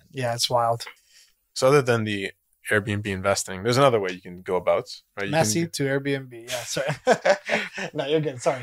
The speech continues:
Speaker 1: Say
Speaker 2: No,
Speaker 1: it again.
Speaker 2: he, uh, you can do, uh, duplexes,
Speaker 1: Yep.
Speaker 2: residential duplexes,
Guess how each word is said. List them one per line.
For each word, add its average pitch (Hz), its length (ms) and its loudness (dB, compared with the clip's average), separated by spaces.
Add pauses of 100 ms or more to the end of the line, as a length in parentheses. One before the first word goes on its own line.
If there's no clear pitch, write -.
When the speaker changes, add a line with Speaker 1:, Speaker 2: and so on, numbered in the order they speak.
Speaker 1:
Say - 140 -4
Speaker 2:
No, 120 120 4
Speaker 1:
it 92 40 0
again. 120 120 -4
Speaker 2:
he, 110 100 -6
uh, 120 180 4
you 117 140 0
can 127 180 -2
do, 123 320 0
uh, 110 320 4 (160)
duplexes, 107 680 -4 (160)
Speaker 1:
Yep. 160 260 6
Speaker 2:
residential 110 380 0
duplexes, 107 760 -2